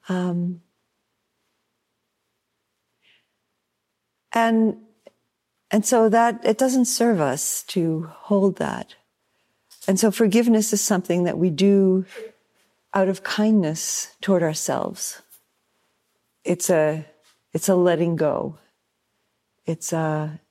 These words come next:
it's an acceptance that things unfolded just as they did, um, because of causes and conditions that were present at that time.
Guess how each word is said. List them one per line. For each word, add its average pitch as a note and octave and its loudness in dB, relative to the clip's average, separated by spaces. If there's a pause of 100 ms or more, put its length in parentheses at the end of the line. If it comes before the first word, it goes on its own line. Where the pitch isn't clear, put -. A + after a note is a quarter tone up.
(300)
it's E3 -8
an F3 0
acceptance E3 -6
that D#3 -8
things D#3 -4 (800)
unfolded F3+ 2
just F#3 2
as F#3+ 2
they F#3 2
did, D3 -4 (680)
um, D3 -6
because F3+ -2
of F#3 -4
causes E3+ -2
and E3 -2
conditions D3+ -4
that - -4
were C#3+ -8
present D#3+ -6
at D3+ -6
that D3+ -6
time. - -10